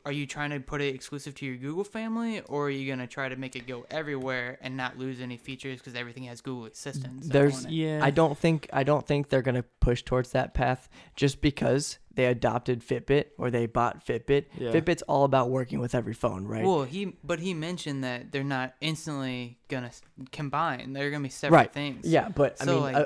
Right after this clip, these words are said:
Speaker 2: eventually they're gonna adopt that. They're gonna try to probably at least adopt part of it, and that,
Speaker 1: That's what I
Speaker 2: that's
Speaker 1: said,
Speaker 2: what
Speaker 1: the, the first generation.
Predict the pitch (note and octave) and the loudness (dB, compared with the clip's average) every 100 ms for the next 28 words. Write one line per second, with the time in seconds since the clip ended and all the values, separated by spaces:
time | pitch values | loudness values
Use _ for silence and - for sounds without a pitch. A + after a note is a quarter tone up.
0 | - C3+ E3+ F#3 F#3+ D#3+ C3 C3 C3+ A#2+ | 2 2 2 4 4 4 4 2 0 0
1 | B2+ B2 - B2 A#2 - _ _ _ C#3 | 2 0 0 -2 -2 -4 _ _ _ -2
2 | B2+ B2+ A#2+ - D#3+ C#3 B2 - D3 D3 | 0 0 -2 0 2 2 0 -4 0 2
3 | B2 C3 C3+ A#2+ B2 A#2 - - C3 C3+ | 2 0 -2 -2 -2 -2 -8 -4 0 0
4 | A#2+ - A#2 A#2+ B2 A#2+ - F#3 F#3 D3 | -2 -6 -6 -4 -4 -4 -4 -2 4 2
5 | E3+ C#3 C#3+ C#3 D3+ C#3+ E3 D3+ C#3+ B2+ | 4 2 2 -4 -6 -4 -6 -4 -8 -8
6 | B2 C3 - | -8 -12 -12